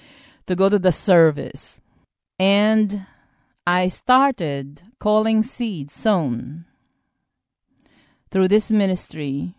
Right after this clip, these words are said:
to the missions and discipleship training programs and training schools, not only specifically, particularly for twenty fifteen, and also in times past.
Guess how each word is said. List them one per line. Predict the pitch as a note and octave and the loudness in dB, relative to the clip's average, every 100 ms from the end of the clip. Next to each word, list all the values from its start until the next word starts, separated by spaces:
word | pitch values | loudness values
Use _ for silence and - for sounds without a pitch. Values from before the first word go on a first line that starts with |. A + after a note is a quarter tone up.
| _ - | _ -8
to | F3 | -4
the | E3 | 0
missions | D#3+ G#3 - A#3+ A3+ A3+ A3 | 0 0 0 0 2 0 -2
and | G#3+ | -2
discipleship | F3 - F#3+ F#3 F#3 - F3+ - | -4 -2 -2 -2 -4 -6 -8 -6
training | A#3 A3+ G#3+ - | -2 0 0 -2
programs | F3+ D#3+ D3+ C#3+ D3 D#3 - - - | -2 -2 -4 -8 -8 -10 -14 -16 -6
and | D3 | -6
training | - F3+ G3 | -2 -2 -2
schools, | F#3 - F3+ D3 B2 - - _ _ - _ | -4 -8 -10 -10 -12 -18 -20 _ _ -20 _
not | F#3 G3 | 0 6
only | B3 C4+ C4 B3+ B3 - F#3 | 8 8 6 4 0 -2 -6
specifically, | - G#3+ - B3+ C#4 B3+ B3 A#3+ | -6 -6 -4 -4 -4 -2 -2 -2
particularly | - A3+ - B3+ A#3+ A#3 A3+ | -2 -4 -4 -4 0 0 -2
for | G#3+ G#3 | -4 -4
twenty | - A3 G3 | 0 0 0
fifteen, | - F3 - G#3+ F3+ E3 - | -6 -10 -6 -2 -2 -2 -4
and | A#3+ C#4 D4 B3+ | 2 4 6 4
also | - C#4 C4 - D3+ C3+ - | 4 2 0 -2 -2 -2 -6
in | - E3 | -6 -6
times | - F3+ D#3+ - | -2 -4 -4 -6
past. | F3 C#3+ - - _ | -8 -8 -10 -16 _